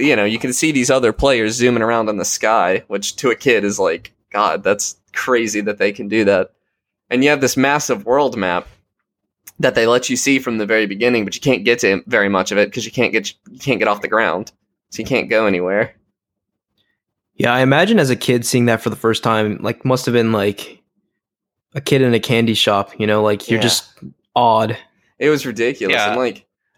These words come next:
Speaker 1: uh, you actually have to, like, take really slow transportation around to a couple of the different islands because, like, you get your first job at level fifteen, not level twenty.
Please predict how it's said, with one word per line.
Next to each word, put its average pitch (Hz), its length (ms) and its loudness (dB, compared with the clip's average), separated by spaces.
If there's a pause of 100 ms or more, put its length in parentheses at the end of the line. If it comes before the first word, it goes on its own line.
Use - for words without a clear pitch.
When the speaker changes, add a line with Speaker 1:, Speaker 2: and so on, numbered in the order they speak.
(100)
Speaker 1:
uh, 120 60 0
you 123 240 2
actually 139 320 0
have 127 280 0
to, 107 100 -2
like, 101 400 -2
take 135 260 0
really 117 280 2
slow 117 280 2
transportation 110 720 -2
around 107 300 0
to 98 80 0
a 90 80 0
couple 104 280 0
of 101 80 0
the 98 60 -2
different 101 300 -4
islands 95 420 0
because, 92 500 -4
like, 92 300 -2
you 113 120 -4
get 101 180 0
your 101 100 0
first 104 340 -2
job 104 440 0 (300)
at 98 180 2
level 107 200 2
fifteen, 90 520 -4
not 98 180 -2
level 95 200 -2
twenty. 95 420 -2